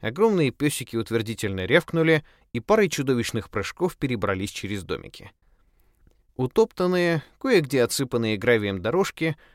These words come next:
аккуратные грядки экзотических овощей, сушащееся бельё. В груди внезапно защемило. Деревенька была так похожа на мои родные гнилища,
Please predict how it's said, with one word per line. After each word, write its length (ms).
аккуратные 560
грядки 440
экзотических 760
овощей, 600
сушащееся 720
бельё. 580
В 120
груди 280
внезапно 480
защемило. 580
Деревенька 520
была 240
так 200
похожа 440
на 80
мои 180
родные 440
гнилища, 680